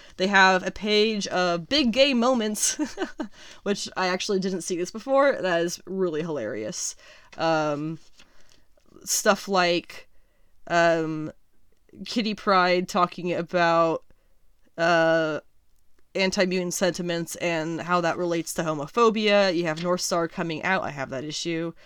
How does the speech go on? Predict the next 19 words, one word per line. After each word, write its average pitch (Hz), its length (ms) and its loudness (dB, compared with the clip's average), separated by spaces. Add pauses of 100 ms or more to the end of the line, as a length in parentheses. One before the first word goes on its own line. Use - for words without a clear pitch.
(420)
Um, 151 640 -2 (160)
you 175 200 -4
have 160 800 0
the 175 120 -4
marriage 185 640 0
of 170 220 -2
Kyle 175 360 2
and 170 180 -2
North 220 220 0
Star, 208 460 6
which 175 180 -2
was 165 120 -6
the 160 60 -8
first - 300 -2
same-sex 165 440 -4
marriage 160 460 -4
in 156 180 -4
Marvel 185 380 -2
Comics. 185 580 -2